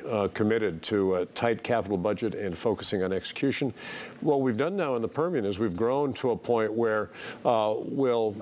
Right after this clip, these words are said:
uh, hold our CapEx as guided at about five billion dollars this year and, uh, and see continued growth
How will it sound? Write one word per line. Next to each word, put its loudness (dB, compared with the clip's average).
uh, 2
hold 0
our 2
CapEx 0
as 2
guided 2
at 2
about 0
five 0
billion 2
dollars 0
this -2
year 2
and, 2
uh, 0
and -2
see 0
continued 0
growth 0